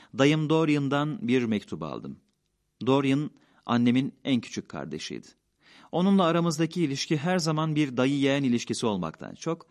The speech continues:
iki arkadaş arasındaki ilişkiye yakın olmuştur. Kendisi bir psikiyatrist olup Freud'un ilk öğrencileri arasındaydı. O sıralar Kudüs'te bir akıl hastanesini yönetiyordu.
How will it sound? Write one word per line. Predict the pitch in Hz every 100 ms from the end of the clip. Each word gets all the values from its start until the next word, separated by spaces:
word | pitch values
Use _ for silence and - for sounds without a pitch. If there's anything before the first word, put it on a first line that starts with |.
| - -
iki | 139 139 170
arkadaş | 147 160 160 160
arasındaki | 131 123 131 123 147
ilişkiye | 131 120 - 151
yakın | 156 147 127
olmuştur. | 82 69 - - - - _ _ _ _ _ _
Kendisi | 180 175 175 175
bir | 165 156
psikiyatrist | - - 139 131 - 123 -
olup | - 95 160 _ _ _ _
Freud'un | - 160 156 139 151 -
ilk | 151 175 165
öğrencileri | 147 139 123 127 120
arasındaydı. | 82 80 76 62 55 58 - _ _ _ _ -
O | 127
sıralar | - 107 85 73 -
Kudüs'te | - 135 135 160
bir | 147 135
akıl | - 110 165
hastanesini | 147 - 143 139 151
yönetiyordu. | 147 135 107 107 92 90 85